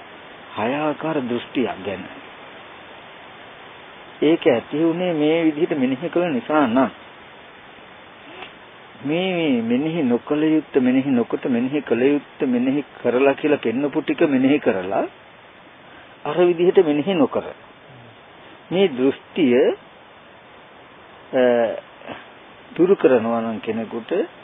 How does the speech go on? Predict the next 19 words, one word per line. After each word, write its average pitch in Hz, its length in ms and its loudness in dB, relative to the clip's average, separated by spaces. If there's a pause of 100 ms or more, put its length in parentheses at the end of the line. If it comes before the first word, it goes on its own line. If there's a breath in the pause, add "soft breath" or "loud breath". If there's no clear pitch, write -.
(120)
ඒකට 113 280 -6
කියන 113 240 -8
දර්ශනයෙන් 131 720 -2
පහකට 117 400 -2
යුතු 127 180 -4
ආශ්‍රය - 480 -6 (840)
කියලා. - 400 -16 (600)
තේරුණාද? 110 540 -6 (1000)
එතකොට 120 420 -2
අත්තිලික්කේ 117 680 -2
ආශ්‍රව 110 440 0
දස්සනා 117 580 -4
පහතබ්බා 110 640 -2
කියලා 104 240 -6
කිව්වේ 123 400 -2 (160)
මෙන්න 127 240 -4
මේ 147 260 0 (140)
යම් 123 240 0
දිට්ඨාශ්‍රවයක් 131 960 0